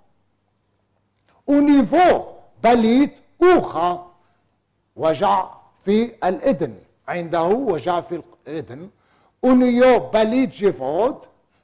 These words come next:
وبيوجعها بطنها. هون. ونيفو تمبراتورا. عنده حرارة. ونيفو كاشل.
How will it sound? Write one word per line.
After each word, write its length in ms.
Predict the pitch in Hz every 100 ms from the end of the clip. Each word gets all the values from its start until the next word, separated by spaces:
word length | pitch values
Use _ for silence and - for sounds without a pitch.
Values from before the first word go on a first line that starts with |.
| _ _ 113
وبيوجعها 1600 | 123 151 123 123 147 139 135 180 175 165 131 131 196 277 311 - - _ _ _ _ _
بطنها. 520 | 175 240 247 175 175 - _ _ _ _ _ _ _ _ -
هون. 320 | 262 254 - - - _ -
ونيفو 760 | 247 254 247 240 208 302 262
تمبراتورا. 1400 | - - 311 359 285 285 269 - 175 151 139 147 208 277 - _ _ _
عنده 500 | 170 190 185 196 214
حرارة. 880 | - 170 240 269 170 131 135 156 - _ _ _ _ _ _ _ _
ونيفو 920 | 262 254 233 233 165 277 262 139 -
كاشل. 640 | - 202 165 165 208 294